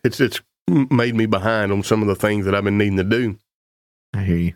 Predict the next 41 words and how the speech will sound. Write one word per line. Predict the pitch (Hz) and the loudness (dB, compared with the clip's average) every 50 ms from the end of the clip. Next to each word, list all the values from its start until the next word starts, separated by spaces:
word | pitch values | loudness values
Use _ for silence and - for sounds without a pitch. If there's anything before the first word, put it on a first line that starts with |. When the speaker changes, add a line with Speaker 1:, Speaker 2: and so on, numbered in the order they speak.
| _ _ - | _ _ -2
Speaker 1:
But, | 101 98 - - - | 0 0 0 -2 -2
but | 123 104 131 165 147 110 101 | -2 0 0 0 0 -2 -2
that | - 110 - | -2 -2 0
being | 113 110 107 101 90 | 0 0 0 0 0
said, | - 131 147 156 127 | 0 0 0 0 0
we | 107 104 98 | 0 -2 0
should | - 135 123 110 | 0 0 0 0
have | 120 117 98 | 0 0 0
the | 104 98 | 0 -2
sound | - - 127 127 135 135 120 110 | 0 0 0 2 0 0 0 0
issues | 107 101 - 107 107 107 104 | 0 0 2 2 2 2 2
and | 107 101 | 0 0
stuff | - 113 104 - | 0 -2 0 0
like | 113 104 - | -2 -2 0
that | - 117 120 120 113 - - - - | 0 0 0 0 0 -2 -4 -8 -8
fixed. | - - 123 101 117 127 156 135 | -2 -2 0 0 0 2 2 2
Speaker 2:
Yeah. | 185 190 165 - 95 - | 2 2 2 0 -4 -2
Speaker 1:
Um, | - 101 98 95 92 92 90 87 - - - | -2 0 0 0 0 -2 -2 -4 -6 -4 0
Speaker 2:
Yeah. | 113 120 123 110 | 2 2 2 2
Speaker 1:
you | 101 | 0
know. | 95 92 98 101 - - - _ _ _ _ _ _ _ _ _ _ _ _ _ - | -2 -4 -4 -6 -10 -18 -20 _ _ _ _ _ _ _ _ _ _ _ _ _ -6
Speaker 2:
Yeah. | - - - - 113 - - | -6 -4 -4 -6 -12 -12 -4
Speaker 1:
So | - - 101 98 | -2 -2 0 2
that, | 104 | 0
Speaker 2:
Yeah, | 107 113 | 0 0
I | - | 0
can't | - 156 123 120 | 0 0 2 2
Speaker 1:
that's | 131 | 2
Speaker 2:
wait | 147 | 0
to | 135 131 | 0 0
Speaker 1:
good. | 117 98 | 0 0
Speaker 2:
see | 139 127 | 0 0
comments | - - 135 131 143 139 117 107 101 - - | 0 -2 0 0 2 2 2 0 0 0 0
saying, | - 113 107 104 110 | 0 2 2 2 2
"We | 127 | 2
can | - 131 123 | 2 0 2
hear | 117 127 131 | 2 2 4
you | 127 123 113 | 4 2 2
fine." | 123 143 143 135 104 85 85 85 - _ _ - | 2 0 0 0 0 -2 -4 -6 -8 _ _ -2
<laughs> | 143 147 - - - - | -2 -2 0 -2 -4 0
Speaker 1:
Yeah. | - 131 113 110 113 120 117 104 87 | 0 2 2 2 2 2 2 0 -2